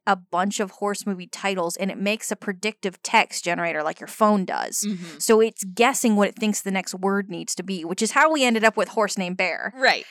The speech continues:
Speaker 1: Because that is a real title, and it didn't have any other information to be
Speaker 2: Yeah.
Speaker 1: like, "Uh, I don't know what else goes after named."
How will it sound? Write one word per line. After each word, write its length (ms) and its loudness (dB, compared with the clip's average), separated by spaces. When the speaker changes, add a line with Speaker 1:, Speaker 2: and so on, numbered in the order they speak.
Speaker 1:
Because 260 0
that 140 4
is 120 2
a 100 8
real 280 6
title, 340 2
and 100 -2
it 120 -8
didn't 200 0
have 200 2
any 180 -2
other 200 -2
information 720 -2
to 60 -4
be 80 -4
Speaker 2:
Yeah. 200 2
Speaker 1:
like, 220 -2
"Uh, 680 -2
I 80 -6
don't 140 0
know 160 4
what 260 0
else 280 2
goes 220 2
after 300 4
named." 580 -6